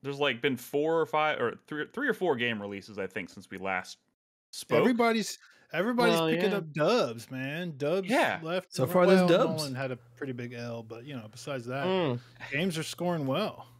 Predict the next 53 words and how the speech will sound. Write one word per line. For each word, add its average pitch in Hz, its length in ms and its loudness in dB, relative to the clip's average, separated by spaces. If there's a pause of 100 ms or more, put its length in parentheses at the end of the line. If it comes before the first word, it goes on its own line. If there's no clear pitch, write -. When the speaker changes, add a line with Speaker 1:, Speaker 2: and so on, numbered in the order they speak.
Speaker 1:
But 175 120 2
the 202 80 4
only 262 160 6
reason 220 460 2
Nolan 170 400 2
has 160 100 2
a 143 60 -2
pretty 156 220 0
big 143 180 2
L 139 280 4
is 113 80 0
because 120 380 -2
he 131 140 -6
was, 110 180 -8
he - 160 -6
had 110 140 0
to 104 40 -18
do 113 120 -2
a 107 40 -4
counter 190 280 -2
pick, 110 260 -4
which 123 220 -10
we've 127 120 -2
all 151 140 2
Speaker 2:
Of 165 80 -2
Speaker 1:
done, 110 120 0
and 104 100 -2
I 147 60 2
Speaker 2:
course. 123 120 0
Speaker 1:
think 240 160 -2
we're 147 140 0
all 147 260 4
gonna 135 160 0
end 113 200 0
up 104 120 -2
with 98 100 -12
huge 110 300 -8
L's 95 460 -2
when 101 100 -8
it 73 60 -18
comes 107 220 -10
to 101 100 -8
our 95 80 -4
counter 107 360 -6
<laughs> - 80 -20
picks - 260 -4
this - 280 -10
year. 113 260 0 (220)
His 151 220 -2
is 127 160 -4
just 123 280 0
Speaker 2:
Uh, 151 120 -6
Speaker 1:
earlier 107 520 -2